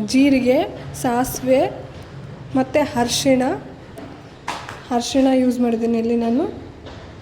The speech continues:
ಆ, ಉಪ್ಪು, ಖಾರ, ಖಾರನೂ ಬೇಕು. ಆ, ನಿಮ್ಗೆ ಎಷ್ಟು ಬೇಕೋ ಅಷ್ಟು ಎಣ್ಣೆ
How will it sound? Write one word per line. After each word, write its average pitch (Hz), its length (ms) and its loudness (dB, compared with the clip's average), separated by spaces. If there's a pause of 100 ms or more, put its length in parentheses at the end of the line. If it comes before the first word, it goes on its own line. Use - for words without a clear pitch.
ಆ, 233 280 4
ಉಪ್ಪು, 247 420 2 (3250)
ಖಾರ, 254 260 4 (600)
ಖಾರನೂ 262 340 4
ಬೇಕು. 226 400 2
ಆ, - 720 -6 (380)
ನಿಮ್ಗೆ 262 240 6
ಎಷ್ಟು 262 180 2
ಬೇಕೋ 311 220 2
ಅಷ್ಟು 294 360 0
ಎಣ್ಣೆ 247 600 2